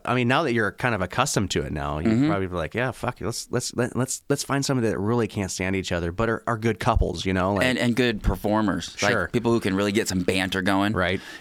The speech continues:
Speaker 2: Banter's tough. You gotta know how to, like, rib somebody without hurting their feelings.
Speaker 1: Yeah.
Speaker 2: 'Cause the, the line is very fine, and it's, you really gotta get right up to it if you want it to be funny.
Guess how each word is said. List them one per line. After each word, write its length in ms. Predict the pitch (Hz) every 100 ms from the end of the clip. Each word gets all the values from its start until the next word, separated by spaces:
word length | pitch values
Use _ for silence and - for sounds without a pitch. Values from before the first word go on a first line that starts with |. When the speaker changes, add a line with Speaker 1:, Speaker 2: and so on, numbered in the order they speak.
| -
Speaker 2:
Banter's 340 | 151 - 240
tough. 360 | - 247 139 - -
You 100 | 123
gotta 240 | 160 170
know 380 | 139 143 143 - - -
how 180 | - 143
to, 100 | 131
like, 220 | 110 110
rib 300 | 101 104 127
somebody 420 | 120 131 117 127 131
without 360 | 101 110 -
hurting 300 | - 123 107
their 100 | 101
feelings. 480 | 95 107 98 69 -
Speaker 1:
Yeah. 220 | 110 78 - -
Speaker 2:
'Cause 240 | - 123 110
the, 240 | - 117
the 180 | 110 113
line 160 | 110 120 131 117
is 140 | 92
very 300 | 104 110 107
fine, 420 | - 95 90 67 - -
and 180 | 95
it's, 300 | 95 - - - - _ 101
you 160 | 104
really 120 | 120
gotta 160 | 113 104
get 120 | 92
right 240 | 87 107 98
up 140 | 98
to 160 | - 92
it 80 | 87
if 100 | -
you 80 |
want 160 | 87 92
it 80 | 90
to 80 | 92
be 80 |
funny. 500 | 82 - 95 90 67